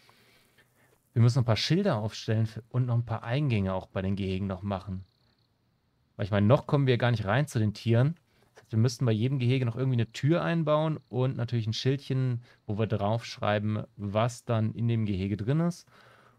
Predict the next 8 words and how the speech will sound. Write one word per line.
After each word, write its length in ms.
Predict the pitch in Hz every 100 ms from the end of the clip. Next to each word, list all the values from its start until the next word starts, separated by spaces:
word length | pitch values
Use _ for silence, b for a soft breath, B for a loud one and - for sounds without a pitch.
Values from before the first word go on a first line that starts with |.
| B _ _ -
Und 140 | 127
allgemein 640 | - 117 110 101 98 117 131
vielleicht 340 | - 117 117
hier 140 | -
die 140 | 104 98
Wege 280 | 107 123 131
ein 120 | 113
bisschen, 760 | 120 - 123 117 110 107 104